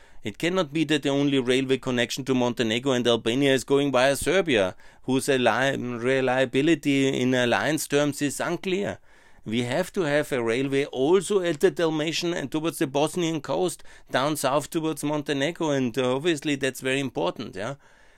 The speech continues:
I made already a lot of them, a lot of the podcasts about infrastructure, but that's really important, yeah.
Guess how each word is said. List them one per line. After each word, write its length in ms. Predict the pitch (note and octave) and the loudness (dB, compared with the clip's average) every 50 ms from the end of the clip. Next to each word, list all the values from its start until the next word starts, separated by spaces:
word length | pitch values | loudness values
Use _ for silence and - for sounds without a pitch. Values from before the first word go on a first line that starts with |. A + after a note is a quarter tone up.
| - - | -18 -8
I 120 | - G#2+ A2 | -4 -2 -2
made 260 | A#2 B2+ C3+ C3+ D3+ | 0 0 -2 0 0
already 500 | C3+ A#2 A2+ A#2 A2+ A#2 A2+ G#2 G2+ G2+ A2 - | 0 2 2 2 2 2 0 0 0 -2 -6 -8
a 80 | A2 G2 | -6 -4
lot 180 | G2 F2+ F2+ - | -2 -2 -2 -4
of 160 | E2 - - | -8 -10 -10
them, 260 | F2+ E2+ E2 E2 - - - - | -12 -12 -12 -14 -16 -18 -18 -12
a 80 | - | -8
lot 220 | F#2+ G2 G2 G2 G#2+ | -2 -2 -2 -2 -2
of 80 | - | -4
the 100 | - G2 | -4 -6
podcasts 480 | F2 G#2 G2 F#2 - - G2+ F2+ - - | -2 -2 -4 -4 -2 -4 -6 -6 -4 -6
about 240 | F#2 F2+ F2+ E2+ F2 | -4 -2 -2 -2 -2
infrastructure, 680 | F2+ F2+ - G2 F2 - - F2+ F2 - - G#2 F#2 - - - - - - | -6 -6 -6 -8 -10 -6 -6 -6 -6 -4 -6 -8 -8 -8 -16 -20 -20 -10 -8
but 160 | C3+ C3+ C3+ | -8 -6 -4
that's 240 | E3+ F3+ - - E3 | -6 -8 -6 -4 -2
really 320 | E3+ F3+ F#3 F3+ F3+ E3+ | 0 0 2 2 0 -2
important, 640 | E3+ E3+ C#3+ C3 C3+ D3 F#3 - - B2 F2+ - F#2 | -2 -2 -4 -4 -4 -4 -4 -6 -8 -10 -12 -10 -10
yeah. 160 | G2+ B2 | -10 -10